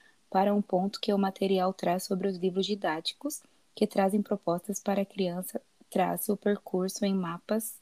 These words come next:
ou em malhas quadriculadas, mas traz o mapa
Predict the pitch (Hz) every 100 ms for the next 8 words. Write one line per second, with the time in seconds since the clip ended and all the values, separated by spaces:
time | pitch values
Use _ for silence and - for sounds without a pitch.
0 | - 190 202 208 180 170 202 - 196 196
1 | 202 247 220 - - - - - - -
2 | - 220 233 202 190 202 185 160 -